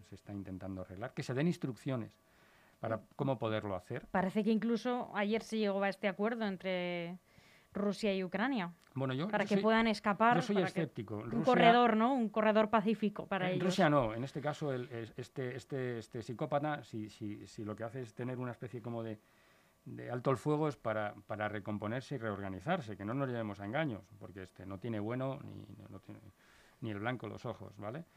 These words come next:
Speaker 1: Entonces, y porque la tecnología soviética es muy mala, la acorazada es muy mala, falla mucho, consume mucho,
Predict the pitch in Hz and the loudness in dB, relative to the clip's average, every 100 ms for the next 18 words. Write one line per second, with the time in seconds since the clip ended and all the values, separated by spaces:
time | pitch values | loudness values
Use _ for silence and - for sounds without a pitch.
0 | - - - 110 107 - 135 117 104 107 | -20 -20 -6 -4 -4 -4 -8 -6 -6 -6
1 | 104 107 101 104 104 101 98 117 113 117 | -6 -6 -8 -6 -6 -4 -6 -6 -2 -2
2 | 117 120 113 113 113 113 104 104 135 165 | -2 -6 -6 -6 -6 -6 -4 -2 -2 -2
3 | 147 95 107 95 - 113 104 104 98 107 | -2 -6 -8 -10 -8 -6 -6 -8 -8 -2
4 | 139 143 - 101 98 127 120 104 101 117 | 0 0 -2 -6 -6 -6 -10 -10 -10 -8
5 | 104 110 156 - 151 | -6 -4 -4 -4 -8